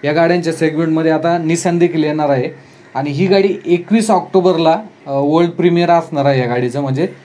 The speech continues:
त्या ठिकाणी ती गाडी जी आहे ती दाखवली जाणार आहे. तर, अ, आपण वाट पाहूच त्या व्हिडिओची, त्याचासुद्धा एक सेपरेट व्हिडिओ आपला नक्की येईल Nissan Magnite-चा. आणि, अ, एक पॉइंट तीन लिटरच्या या गाडीमध्ये टर्बोचार्ज पेट्रोल इंजिन असणार आहे, जे की तुम्ही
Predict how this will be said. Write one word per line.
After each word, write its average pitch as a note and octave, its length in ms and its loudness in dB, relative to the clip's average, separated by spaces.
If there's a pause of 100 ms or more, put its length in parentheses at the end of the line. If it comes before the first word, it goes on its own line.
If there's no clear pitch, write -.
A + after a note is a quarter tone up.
(180)
त्या D3+ 120 -6
ठिकाणी C#3 320 -4
ती C#3+ 60 -4
गाडी C#3+ 280 0
जी C#3+ 140 -2
आहे B2 160 -2
ती B2+ 40 -6
दाखवली C3+ 500 0
जाणार C3 280 -2
आहे. B2+ 180 -4 (480)
तर, F3+ 240 4
अ, - 20 6
आपण F3+ 280 2
वाट G3 200 2 (200)
पाहूच G#3+ 320 4
त्या G3+ 100 4
व्हिडिओची, D3 480 0 (120)
त्याचासुद्धा F3 440 0
एक F3 200 0
सेपरेट D#3+ 540 -2
व्हिडिओ D3 220 2
आपला C#3+ 260 2
नक्की D#3 340 -2
येईल E3+ 260 4 (180)
Nissan D3 520 -6
Magnite-चा. C#3+ 600 -2 (560)
आणि, E3+ 560 0 (160)
अ, D3+ 340 -2
एक F3 240 2
पॉइंट G3 280 2
तीन G3+ 120 4
लिटरच्या G3 380 2
या F3 60 2
गाडीमध्ये D#3+ 420 0
टर्बोचार्ज F3 540 2
पेट्रोल F3+ 400 2
इंजिन F3 280 0
असणार E3 320 -2
आहे, D3 140 -2
जे C3+ 160 -2
की D#3 140 -2
तुम्ही F#3 380 0